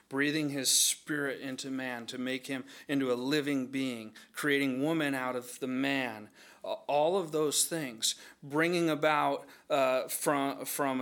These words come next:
uh, a city and a nation of idolaters, bringing Abraham out of that group and calling him to be his man, uh, and, and to,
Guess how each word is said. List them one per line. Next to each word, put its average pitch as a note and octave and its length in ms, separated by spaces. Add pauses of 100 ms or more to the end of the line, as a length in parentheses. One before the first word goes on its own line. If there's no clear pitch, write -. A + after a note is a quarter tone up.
(120)
uh, B2 460 (120)
a A#2 460 (100)
city F3 540
and C3 100
a B2+ 80
nation C3+ 420
of A#2+ 120
idolaters, B2 800
bringing C3 360
Abraham B2+ 600
out A2+ 180
of A2+ 140
that A#2 280
group A#2 340 (600)
and B2+ 140
calling C#3+ 480
him C3 260
to A#2+ 80
be B2+ 260
his A#2 320
man, A#2 520 (420)
uh, B2 420
and, C3+ 280
and B2+ 300
to, B2+ 260